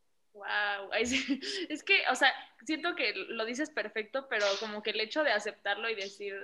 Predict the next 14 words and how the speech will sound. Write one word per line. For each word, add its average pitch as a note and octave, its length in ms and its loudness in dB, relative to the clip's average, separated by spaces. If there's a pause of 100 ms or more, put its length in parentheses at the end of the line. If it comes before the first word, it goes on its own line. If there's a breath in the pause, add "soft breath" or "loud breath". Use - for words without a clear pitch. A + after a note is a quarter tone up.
"Ok, C4 180 -8
el B3+ 240 -2
rechazo A#3 360 -6
es A#3+ 100 -10
esto", A#3 380 -4 (120)
siento B3+ 240 -4
que B3 140 -8
cuesta A3+ 380 -4 (120)
cañón, G#3+ 1040 -2
porque G3+ 240 -8
siempre A3+ 280 -4
nos A#3 160 -4
sentimos G#3+ 480 -6
mal. G#3+ 200 0